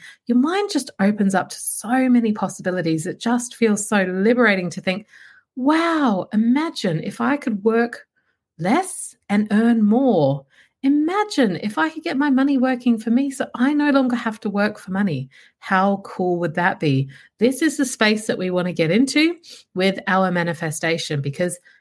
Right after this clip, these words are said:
at the end of the day, you have no idea what is possible in terms of how the money could come to you. There's so many different possibilities. All right. I hope that's been helpful. I'd love to hear your comments. I'd love to hear what you think about this.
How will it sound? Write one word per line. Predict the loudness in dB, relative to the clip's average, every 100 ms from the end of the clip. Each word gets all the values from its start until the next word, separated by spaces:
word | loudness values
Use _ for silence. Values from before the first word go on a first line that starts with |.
| _
at | -4 0
the | 2
end | 2
of | 2
the | 2
day, | 4 4 4 0 -2
you | -2
have | 0 2
no | 2 4 4 2
idea | 0 -2 0 0 0 -2 _ _ _ -2
what | 2
is | 2 0
possible | -4 -4 -4 0 0 0 _ _ _
in | -6
terms | -2 -2
of | -4
how | -6 0 2 2
the | 0
money | 0 -2
could | -4 -4
come | -2
to | -4 -4
you. | -4 -4
There's | -6 -8
so | -6 0 2
many | 4 2
different | -2 -6 -10 -10 -18 _
possibilities. | -12 -10 -4 -2 -2 -4 -6 -12 _ _
All | 2
right. | 2 2 -4 _ -20 -20 -20 _
I | 0
hope | 0 2
that's | -2 2
been | 2
helpful. | 2 0 2 2 2 -2
I'd | -6
love | 0 0 2
to | 0
hear | 2
your | 2
comments. | 0 0 2 0 -2
I'd | -2
love | -2 -2
to | -2
hear | -2
what | 0 -4
you | -4
think | -6 -6
about | -2 -2 0
this. | -2 -2